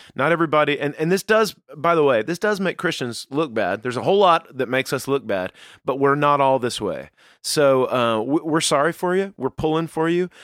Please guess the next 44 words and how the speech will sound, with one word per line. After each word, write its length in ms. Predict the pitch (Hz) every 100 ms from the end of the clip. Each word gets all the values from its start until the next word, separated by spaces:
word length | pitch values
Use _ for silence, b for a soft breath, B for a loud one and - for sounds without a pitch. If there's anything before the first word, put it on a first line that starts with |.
| B -
but 160 | 123
there's 240 | 147 151 143
gonna 160 | 156
be 120 | 139 135
some 200 | 135 123
other 160 | 123
folks 320 | - 120 -
out 180 | 110 98
there, 140 | 95 87
some 160 | 110
folks 280 | - 123 -
who 100 | 123
are 80 | 104
real, 220 | 110 151
willing 300 | - 127 139
to 140 | 123 117
engage 420 | 104 110 117 107
and 80 | 98
do 100 | 104
the 80 | 92
hard 260 | 143 165
work 220 | 139 131
of 100 | 113 -
actual 400 | 123 - - 123
relationships, 720 | 101 104 104 98 87 95 -
which 160 | 104 98
is, 160 | 92 - B B
which, 200 | 165 147 -
as 160 | 147 120
Glenn 240 | 165 175
said, 240 | 139 120 B B B
is 220 | 135 120 - B -
learning 480 | 120 135 151 170
to 140 | - 151
do 440 | 135 143 139 139 _ _
relational 540 | 110 120 135 - 151
difficulties 720 | 117 147 - - 110 - 120
because 380 | - - 127 117
Christians 380 | - 139 - 143
are 60 | 135
just 200 | 151 -
like 160 | 147 -
everybody 480 | 151 165 160 160 175
else. 460 | 226 - - -